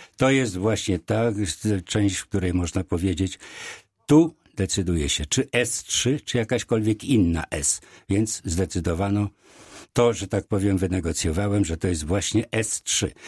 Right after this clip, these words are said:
Tu się decyduje, czy na przykład kolej nadodrzańska, czy inna linia kolejowa. Tu już jest kolej nadodrzańska, dlatego że ona jest nam potrzebna. To są rzeczy, które z punktu widzenia naszego regionu mają kluczowe znaczenie.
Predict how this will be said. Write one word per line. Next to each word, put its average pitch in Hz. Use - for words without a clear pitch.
Tu 151
się 151
decyduje, 131
czy 101
na 104
przykład 101
kolej 101
nadodrzańska, 104
czy 135
inna 110
linia 101
kolejowa. 95
Tu 147
już 123
jest 123
kolej 113
nadodrzańska, 104
dlatego 95
że 92
ona 92
jest 90
nam 90
potrzebna. 104
To 90
są 95
rzeczy, 92
które 85
z -
punktu 87
widzenia 87
naszego 85
regionu 92
mają 113
kluczowe 113
znaczenie. 110